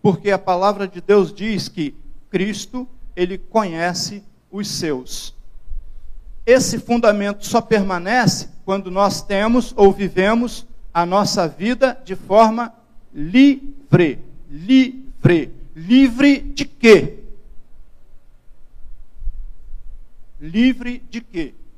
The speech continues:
A gente fala assim: "Somos livres." Você é livre de quê? Rapaz, eu nunca parei pra pensar: livre de quê? Somos livres da lei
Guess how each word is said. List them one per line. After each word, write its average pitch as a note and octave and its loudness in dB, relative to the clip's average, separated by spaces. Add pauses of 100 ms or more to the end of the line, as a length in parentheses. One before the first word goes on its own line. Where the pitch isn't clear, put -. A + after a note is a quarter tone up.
(680)
A E3 -4
gente A3+ 0
fala A3+ 4
assim: E3 0 (160)
"Somos C4 6
livres." G3+ 4 (280)
Você A3 4
é C4 4
livre A#3+ 2
de A#3+ -6
quê? - 2 (1500)
Rapaz, B3+ -2
eu G3 -2
nunca G3+ -8
parei C4+ -4
pra - -8
pensar: F#3 -2
livre E3 -4
de - -10
quê? - -8 (2250)
Somos G3+ -8
livres - -2 (1300)
da F3+ 4
lei F3 0